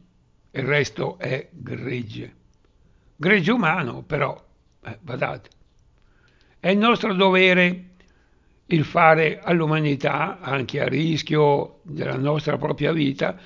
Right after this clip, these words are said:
quel maggior bene che per ciascuno di noi si può, e uno dei mezzi per farlo è quello di rompere i suoi ceppi. I poveri schiavi liberati,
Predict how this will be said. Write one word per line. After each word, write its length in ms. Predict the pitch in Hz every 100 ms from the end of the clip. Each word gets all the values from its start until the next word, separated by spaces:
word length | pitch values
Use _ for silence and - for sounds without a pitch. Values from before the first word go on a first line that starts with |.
| - - _
quel 220 | - 254
maggior 600 | 185 180 170 143 185 165
bene 500 | 151 165 170 175 170
che 320 | - 160 151 135
per 380 | - 175 190
ciascuno 680 | 180 156 139 - 180 185 165
di 220 | 139 147
noi 340 | 147 170 175 151
si 200 | - 147
può, 460 | 147 160 190 247 - _ _ _ _
e 120 | -
uno 320 | 196 233 202 170
dei 180 | 202
mezzi 400 | 214 175 175 180
per 180 | 190 175
farlo 420 | - 180 151 147
è 60 | 143
quello 440 | 180 160 147 139
di 260 | 131 160 208
rompere 480 | 208 202 180 202 175
i 100 | 165
suoi 280 | - 165 151
ceppi. 520 | - - - - - _ _ _ _ _ _ _ _ _ -
I 120 | 151
poveri 460 | 220 226 233 196
schiavi 420 | - 202 180 175 170
liberati, 920 | 170 165 165 147 127 - 156 180